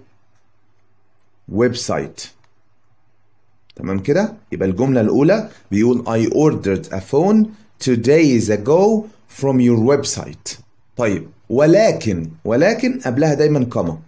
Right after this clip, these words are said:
يبقى but، ولكن، but. إيه اللي حصل؟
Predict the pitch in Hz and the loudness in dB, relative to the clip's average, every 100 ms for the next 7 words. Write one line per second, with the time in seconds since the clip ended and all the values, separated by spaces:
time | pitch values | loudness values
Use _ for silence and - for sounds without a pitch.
0 | _ _ _ _ _ - 110 - 107 90 | _ _ _ _ _ -6 -6 -4 -6 -4
1 | 110 98 - - - - 104 113 131 - | -4 -6 -10 -14 -12 -6 -2 2 0 -2
2 | 85 78 82 127 117 - - - _ _ | -6 -10 -6 -6 -6 -8 -14 -16 _ _
3 | - 180 170 160 165 170 160 156 | -4 0 0 -2 -2 0 0 0